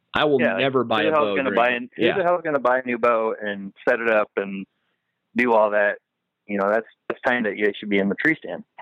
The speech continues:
Speaker 1: Right. You need to, uh, you need to use your, your le-, your, your position of power and maybe make
Speaker 2: I don't
Speaker 1: something
Speaker 2: have any power, Dan.
Speaker 1: Yeah, you do.
Speaker 2: <laughs> That was so different.
Speaker 1: <laughs>
Speaker 2: No, I,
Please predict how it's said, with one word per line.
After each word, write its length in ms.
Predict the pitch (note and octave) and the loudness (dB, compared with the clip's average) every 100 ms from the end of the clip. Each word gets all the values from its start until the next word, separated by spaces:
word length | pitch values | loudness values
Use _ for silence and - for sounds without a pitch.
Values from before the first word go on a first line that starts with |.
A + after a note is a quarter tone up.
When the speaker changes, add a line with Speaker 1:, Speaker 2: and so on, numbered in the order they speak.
| - _ - | -20 _ -8
Speaker 1:
Right. 260 | F2+ D2+ - _ - - - | -4 -4 -6 _ -20 -12 2
You 180 | A2+ | 2
need 240 | F3 D3+ A#2 | 4 2 2
to, 240 | C3+ B2 A2 | 2 4 4
uh, 300 | G2+ F#2 F2 - | 2 2 -2 0
you 80 | |
need 160 | C#3 E3 | 2 4
to 80 | A2+ | 2
use 340 | G2 A#2+ A2+ | 4 4 4
your, 360 | G#2 F2+ E2 - - | 4 2 2 -2 -6
your 120 | F#2+ F#2+ | 0 2
le-, 220 | F#2 - | 2 0
your, 460 | F#2 F#2 E2+ D#2+ - _ _ | -2 0 0 -2 -8 _ _
your 140 | - F#2+ | -4 0
position 460 | G2+ F2 G2+ - | 0 0 0 0
of 100 | E2 - | -4 -4
power 480 | F2 E2 E2+ C2+ - - | -4 -2 -2 -4 -6 -4
and 260 | D#2 D#2+ D#2 | 0 0 2
maybe 280 | G2 F#2 | 0 0
make 200 | F2+ F#2 - | 0 -2 0
Speaker 2:
I 120 | A#2+ | -2
don't 140 | D#3 B2+ | 0 0
Speaker 1:
something 120 | A2+ | 0
Speaker 2:
have 120 | F#2+ | 0
any 160 | G2 F2 | -2 -2
power, 300 | F2+ F2 F2 | -2 -2 -2
Dan. 320 | F2+ G2+ B2 _ _ - | -2 -4 -4 _ _ -2
Speaker 1:
Yeah, 140 | G3 | 0
you 200 | C3 G2+ | 0 0
do. 280 | G2+ F#2 G2 | 2 2 0
Speaker 2:
<laughs> 840 | - - - A3 - B2+ - - F3+ - - - - - - - - | -2 -6 -2 -2 0 -4 -4 -4 -4 -6 -8 -8 -2 0 0 -2 -2
That 160 | D3 | 0
was 80 | - - | 0 -2
so 80 | C#3+ | -2
different. 480 | A#2+ F3 - - - - - - A#2 | 0 -2 -4 -4 -4 -2 0 0 -2
Speaker 1:
<laughs> 160 | C3 - - - - - - | -2 -2 -2 -4 -2 -4 -2
Speaker 2:
No, 140 | F3 G3 | 0 2
I, 260 | D3+ E3 | 2 0